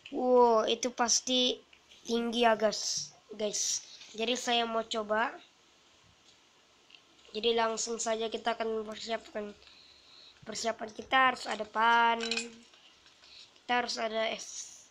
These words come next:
anu, senjata seperti, senjata yang saya suka adalah S K S. S K S. Jadi kita akan mencarinya di mana. Kak, tapi tidak, saya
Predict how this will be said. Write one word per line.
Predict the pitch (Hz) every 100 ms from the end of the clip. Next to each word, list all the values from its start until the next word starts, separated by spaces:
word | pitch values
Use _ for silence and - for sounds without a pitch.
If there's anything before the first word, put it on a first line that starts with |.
| 262
anu, | 220 220 233 247 254 _ _ _ -
senjata | - - - 226 220 220 254
seperti, | 254 - 220 - 226 220 220 220 220 - - _ _ - - - - - -
senjata | 226 226 220 240
yang |
saya | 233 240 233
suka | - - 247 214
adalah | 202 208 208 208 -
S |
K | - 208 -
S. | - - - - - - - - - - - - _ -
S | 220 -
K | 226
S. | 214 208 - - - - - - - - - - - - - 147 -
Jadi | 226 233
kita | 226 233
akan | 233 226 226
mencarinya | 233 226 220 226
di | 220
mana. | 214 214 226 - - - - - -
Kak, | 285 302 294 247
tapi | - 247
tidak, | 254 240
saya | - 254